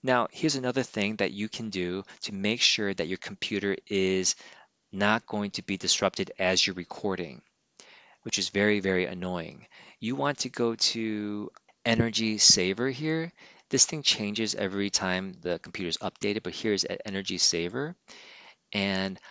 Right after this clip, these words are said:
you will see here that the automatic graphic switching is checked. And right now I'm plugged into a power adapter. I do not want my display turned off until after an hour. That's just my personal preference. I don't want the computer trying to shut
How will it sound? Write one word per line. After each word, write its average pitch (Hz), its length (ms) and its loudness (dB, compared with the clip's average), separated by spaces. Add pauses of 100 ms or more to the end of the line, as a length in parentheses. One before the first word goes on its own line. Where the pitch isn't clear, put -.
(300)
you 127 120 -2
will 131 100 2
see 131 280 4
here 104 320 0
that 92 360 0
the - 180 -4
automatic 110 520 2
graphic 104 420 0
switching - 440 0
is 110 160 -2
checked. - 460 0 (440)
And 98 340 2
right 110 200 4
now 110 320 4 (100)
I'm 104 220 2 (140)
plugged 110 260 -4
into 104 240 -2
a 87 40 0
power 101 400 2
adapter. - 720 0 (480)
I 123 120 4
do 143 140 0
not 123 280 2
want 107 140 0
my 113 120 0
display 107 420 0
turned 95 360 -4
off 98 460 0 (240)
until 101 320 -4
after 98 320 2
an 92 100 -4 (100)
hour. 92 420 0
That's 101 160 2
just - 200 -2
my 95 220 2
personal 95 440 -4
preference. - 560 -8
I 104 120 2
don't 135 160 0
want 120 160 -4
the - 80 -10
computer 120 460 -4
trying 123 100 -6
to 107 60 0
shut - 360 4